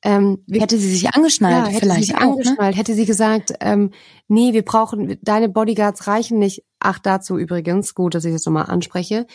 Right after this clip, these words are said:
Speaker 1: Es waren deswegen Dodis Bodyguards, weil Diana, ähm, nicht mehr die britischen Bodyguards haben wollte von den Royals, weil sie Angst hatte, bespitzelt zu werden. Aber dass sie ihm das vielleicht nicht irgendwie, dass sie ihm komplett das alles überlassen hat, die ganze Planung,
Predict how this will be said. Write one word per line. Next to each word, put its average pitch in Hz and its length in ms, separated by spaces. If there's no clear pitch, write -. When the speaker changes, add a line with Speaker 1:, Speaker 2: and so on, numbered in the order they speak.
Speaker 1:
Es 196 140
waren 190 220
deswegen 180 440
Dodis 156 300
Bodyguards, 170 680
weil 185 260
Diana, 190 760
ähm, 175 360
nicht 202 500
mehr 202 260
die 190 240
britischen 208 460
Bodyguards 160 500
haben 170 260
wollte 165 260
von 175 180
den 165 120
Royals, 175 600
weil 175 180
sie 156 100
Angst 147 220
hatte, 156 100
bespitzelt 160 420
zu 165 140
werden. 165 220
Aber 180 220
dass 185 140
sie 233 80
ihm 196 80
das 190 120
vielleicht 190 220
nicht 202 160
irgendwie, 185 340
dass 196 140
sie - 80
ihm 214 160
komplett 240 440
das 240 140
alles 226 220
überlassen 214 500
hat, 160 140
die 165 60
ganze 226 340
Planung, 208 600